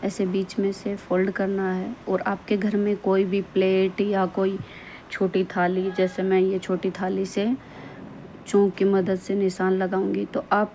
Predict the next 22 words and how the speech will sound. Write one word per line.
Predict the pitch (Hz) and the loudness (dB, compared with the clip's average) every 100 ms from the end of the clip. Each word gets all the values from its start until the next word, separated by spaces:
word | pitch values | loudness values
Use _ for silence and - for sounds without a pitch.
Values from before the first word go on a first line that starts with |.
| 175 | -2
जिस | 175 220 - | 0 0 0
भी | 233 247 | 6 6
साइज | 233 202 196 185 | 6 4 2 2
का | 214 | 2
बनाना | 190 202 196 202 | 4 4 4 4
चाहते | 202 196 185 - 185 | 2 2 -2 0 0
हो | 185 196 269 285 269 | 2 0 -4 -6 -4
उस | 185 - | -4 -4
हिसाब | 208 202 196 | -4 -4 -4
से | - 214 233 269 - - - | -4 -2 -2 -4 -12 -20 -6
ऐसे | 190 - | -4 -2
कुछ | 202 214 - 214 | -2 -2 -2 -2
भी | 214 208 | 0 2
रख | 202 - | 0 -2
करके | 202 202 - 233 302 - - - - - | -2 -2 -2 -2 -2 -6 -18 -20 -20 -2
और | 185 185 | 2 2
ऐसे | 185 - 208 | 2 -2 -2
निशान | 269 320 208 190 196 | -2 0 0 2 2
लगा | 202 196 196 196 | 2 0 -2 -4
सकते | - 190 - 196 | -4 -8 -4 -4
हो। | 190 220 247 - - - - - - - - - - - - - - - - - - - | -2 -4 -10 -16 -20 -20 -18 -20 -20 -20 -20 -20 -20 -20 -20 -20 -20 -20 -20 -20 -18 -10
देखिए, | 214 208 - 226 | -6 -6 -6 -6